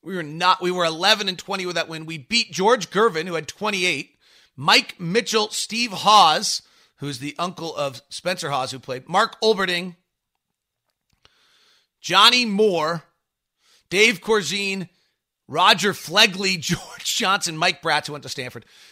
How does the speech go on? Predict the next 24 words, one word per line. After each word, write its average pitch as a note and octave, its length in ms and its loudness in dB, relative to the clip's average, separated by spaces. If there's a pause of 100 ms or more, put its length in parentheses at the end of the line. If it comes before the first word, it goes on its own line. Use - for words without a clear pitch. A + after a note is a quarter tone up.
Gene G3+ 260 -4
Banks, F3+ 460 -2 (240)
never D#3 220 -8
heard F#3 320 -10
of A2+ 120 -12
many G#2+ 200 -16
of G2 80 -20
these G2 160 -20
guys. G2+ 340 -20 (2750)
And D3 180 -8
the, D3 180 -6 (600)
the, C#3 280 -14 (400)
uh, C#3 200 -8 (300)
the C#3+ 100 -12
Jazz E3+ 340 -2
shot D#3 340 -4
two G#3 280 -6
three-pointers D#3+ 680 -8
the C3 120 -12
entire D#3+ 500 -4
night C#3+ 480 -8
in A#2 140 -16
nineteen A#2+ 560 -14 (1000)
eighty-two. C3+ 600 -10